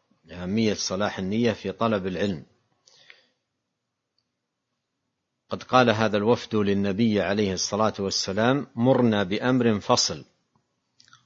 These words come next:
نخبر به من وراءنا وندخل به الجنة". وهذا هو صلاح النية، أن ينوي طالب العلم بطلبه للعلم وبحثه في مسائله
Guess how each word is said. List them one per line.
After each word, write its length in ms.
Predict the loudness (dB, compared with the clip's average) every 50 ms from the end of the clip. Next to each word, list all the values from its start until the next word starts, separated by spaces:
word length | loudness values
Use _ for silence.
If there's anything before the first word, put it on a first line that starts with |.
| _ _ _ -2
نخبر 520 | 2 4 4 4 4 2 2 6 6 6 6
به 340 | 6 2 2 2 2 2 4
من 160 | 4 2 2
وراءنا 680 | 2 2 2 2 2 2 0 0 -2 -2 -4 -6 -8 -6 -2
وندخل 640 | 0 2 2 2 0 -2 -4 -2 0 2 2 2
به 240 | 2 2 0 0 0
الجنة". 640 | -2 0 2 2 4 4 2 0 -2 -2 -4 -6 -12 _ _ _ _ _ _ _ _ _ _ _ _ _ _ _ _ _ _ _ _ _ _ _ _ _ _ _ _ _ _ _ _ _ _ _ _ _ -6
وهذا 240 | 0 2 4 6 6
هو 140 | 6 6 6
صلاح 380 | 4 4 2 2 2 2 0 -2
النية، 480 | -4 -2 -2 -2 -4 -4 -8 -12 -16 _ _ _ _ _ _ -16 -12
أن 120 | -8 -4 0
ينوي 580 | 2 2 2 4 4 4 2 2 0 -2 -6
طالب 500 | -12 -12 -6 0 0 2 2 2 0 -2
العلم 480 | -4 -4 -2 0 0 0 0 -2 -4 -6
بطلبه 1080 | -6 -6 -6 -6 -8 -10 -12 -16 -20 _ 0 2 4 4 4 2 2 0 -2 -2 -2 -4
للعلم 520 | -4 -4 -2 0 2 2 2 2 0 -2 -8 _ _ _ _ _ _ _ _ _ _ _ _ _ _ _ _ _ _ _ _ _ _ _ _ _ _ _ _ _ _ _ _ _ _ _ _ _ _ _ _ _ _ _ _
وبحثه 640 | -4 -2 0 2 2 0 0 -2 -2 0 2 2 2
في 200 | 0 0 -2 -2
مسائله 960 | 0 0 0 0 0 0 0 0 0 0 0 0 0 0 0 -2 -4 -6 -10